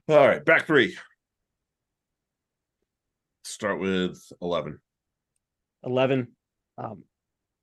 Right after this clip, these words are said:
Speaker 2: because he, this guy just dominated the, the Super Rugby set pretty much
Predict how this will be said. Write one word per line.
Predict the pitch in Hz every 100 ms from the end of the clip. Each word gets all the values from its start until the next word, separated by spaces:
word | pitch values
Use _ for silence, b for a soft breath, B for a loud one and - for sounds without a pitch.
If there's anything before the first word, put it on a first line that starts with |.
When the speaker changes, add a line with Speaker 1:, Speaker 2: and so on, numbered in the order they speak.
| _
Speaker 2:
because | - - 143 _ - - -
he, | 196 - -
this | 139
guy | 151
just | 127 117
dominated | 120 117 113 104 95 - _ -
the, | 110 104 - -
the | 104
Super | - 104 107
Rugby | 98 90 92
set | - 101 - _ _ _ -
pretty | 180
much | 123 107 - -